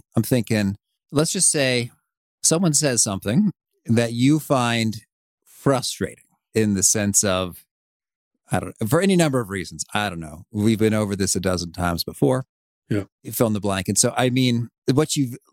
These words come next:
Speaker 1: laid out there in terms of things that are out of bounds, I could see, like, you're not going to demean or, you know, shout or whatever.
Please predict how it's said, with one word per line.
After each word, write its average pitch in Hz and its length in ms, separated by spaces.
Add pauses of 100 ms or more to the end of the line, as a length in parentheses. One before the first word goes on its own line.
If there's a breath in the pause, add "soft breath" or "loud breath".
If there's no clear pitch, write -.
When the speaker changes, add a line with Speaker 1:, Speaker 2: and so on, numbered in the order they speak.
Speaker 1:
laid 147 200
out 202 220
there 135 160
in 117 60
terms 120 260
of 107 80
things 120 220
that 104 100
are 104 80
out 107 200
of 95 80
bounds, 113 480
I 98 120
could 101 140
see, 101 220
like, 87 160
you're 95 100
not 92 160
going 95 200
to 92 100
demean 87 520
or, 85 240
you 98 100
know, 82 280
shout 85 560
or 82 100
whatever. 87 380